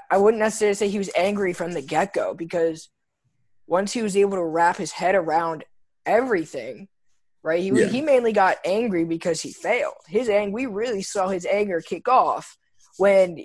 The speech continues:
Speaker 1: he was mauling the Ra-, the Tusken Raiders in the second episode.
Speaker 2: Yeah, I mean, n-, to your point, I mean, I don't, I think you're looking a little too deep into it as far as I don't think he should just flat out be, like, this huge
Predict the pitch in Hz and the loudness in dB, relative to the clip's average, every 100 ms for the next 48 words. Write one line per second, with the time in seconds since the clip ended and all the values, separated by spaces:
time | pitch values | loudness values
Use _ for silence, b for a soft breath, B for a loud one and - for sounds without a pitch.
0 | - - 233 214 190 165 165 165 170 180 | -16 -6 0 2 2 0 -8 -8 2 6
1 | 196 196 180 170 165 151 196 247 170 - | 6 6 2 -2 -4 0 0 0 -4 -8
2 | _ 156 151 120 - - 196 - 160 - | _ -6 -4 -4 -6 -6 -6 -6 -8 -6
3 | - - - - 175 165 151 - 160 - | -6 -8 -8 -4 -4 -6 -10 -10 -10 -10
4 | - 208 175 - - - _ _ _ _ | -10 -10 -10 -12 -12 -16 _ _ _ _
5 | _ 151 165 165 - 196 208 202 185 - | _ 2 6 6 4 2 4 2 0 -4
6 | 185 - - 214 175 170 143 156 156 143 | -8 -6 0 0 2 0 0 0 -2 -2
7 | 135 139 156 147 - _ _ _ - - | -4 -2 -2 -2 -10 _ _ _ -20 -20
8 | _ _ _ - 170 196 165 160 147 135 | _ _ _ 0 4 4 4 2 2 -2
9 | 131 135 117 127 139 135 151 143 131 117 | -2 -4 -4 -4 -4 -4 -4 -4 -4 -6
10 | - 123 113 107 - 127 143 139 127 117 | -2 0 0 -2 -4 -2 0 -2 -4 -4
11 | 113 113 113 - _ _ - - 117 113 | -8 -8 -8 -10 _ _ -12 -4 0 0
12 | 104 104 113 104 95 104 90 113 104 | -2 -2 -2 -2 -4 -8 -8 -4 -4